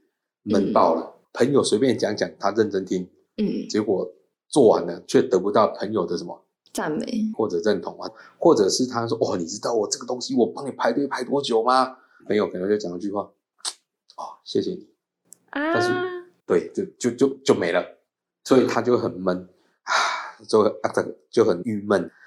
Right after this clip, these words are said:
Speaker 1: 所以呢，因为就是这么热心，所以你觉得酉月的人缘好不好？
Speaker 2: 好，但他应该自己很难过。
Speaker 1: 没有，他人，他的人缘真的是爆炸好。
Speaker 2: 嗯。
Speaker 1: 因为他就是热心过头，所以人家有事情，第一个你会想到谁？你会找申月吗？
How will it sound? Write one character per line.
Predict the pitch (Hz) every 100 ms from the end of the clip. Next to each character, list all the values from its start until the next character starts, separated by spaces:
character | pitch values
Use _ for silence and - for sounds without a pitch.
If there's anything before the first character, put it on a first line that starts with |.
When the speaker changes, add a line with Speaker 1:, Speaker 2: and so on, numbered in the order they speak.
| - -
Speaker 1:
所 | 190
以 | 175
呢， | 147 156
因 | 165
为 | 160
就 | 151
是 | 147
这 | 151
么 | 117
热 | 120 113
心， | - 107
所 | 107 127
以 | 123
你 | 95
觉 | 110
得 | 110
酉 | 95 104
月 | 123
的 | 101
人 | 95 98
缘 | 95
好 | 92
不 | 92
好？ | 87 - _ _
Speaker 2:
好， | - - 214 - 214 -
但 | 254
他 | 226 226
应 | 214
该 | 214
自 | 208 240
己 | 190
很 | 175 170
难 | 165 180 214
过。 | 285 214 220 196 262
Speaker 1:
没 | 120
有， | 113
他 | 120
人， | 127 120 120
他 | - 110
的 |
人 | 104 104 -
缘 | 90
真 | 113 101
的 |
是 | 92 110 -
爆 | 131 92 -
炸 | 104
好。 | 85 - - _ -
Speaker 2:
嗯。 | 226 208 190
Speaker 1:
因 | 156
为 | 127
他 | 131
就 | 123
是 | 123
热 | 127 110
心 | 110 104
过 | 120 98
头， | 92
所 | - 127
以 | - - -
人 | - 107
家 | 131
有 | - 92
事 | 110 120
情， | 85 87 - _
第 | 156 151
一 |
个 | 127
你 | 95
会 | 104
想 | 110 90
到 | 98
谁？ | 90 - - _
你 | 98
会 | 123
找 | 123 85
申 | - 107
月 | 113 98
吗？ | 95